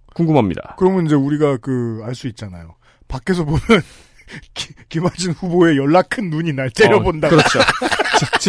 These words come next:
Speaker 1: 진격의 후보처럼. 아, 과거 선거 이력을 보니까 중학교 교사였습니다.
Speaker 2: 간신히
Speaker 1: 저-,
Speaker 2: 눈을 피했더니
Speaker 1: 음.
Speaker 2: 콧구멍이고.
Speaker 1: 그렇죠.
Speaker 2: <laughs>
Speaker 1: 전공으로 보건대 체육 교사였겠죠?
Speaker 2: 예, 예.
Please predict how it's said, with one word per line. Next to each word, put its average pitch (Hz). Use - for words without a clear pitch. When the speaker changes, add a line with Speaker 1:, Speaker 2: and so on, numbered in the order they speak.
Speaker 1:
진격의 160
후보처럼. 131
아, 120
과거 226
선거 226
이력을 165
보니까 127
중학교 165
교사였습니다. 135
Speaker 2:
간신히 170
Speaker 1:
저-, 139
Speaker 2:
눈을 175
피했더니 160
Speaker 1:
음. -
Speaker 2:
콧구멍이고. 156
Speaker 1:
그렇죠. 113
Speaker 2:
<laughs> 220
Speaker 1:
전공으로 220
보건대 151
체육 247
교사였겠죠? 147
Speaker 2:
예, 247
예. 117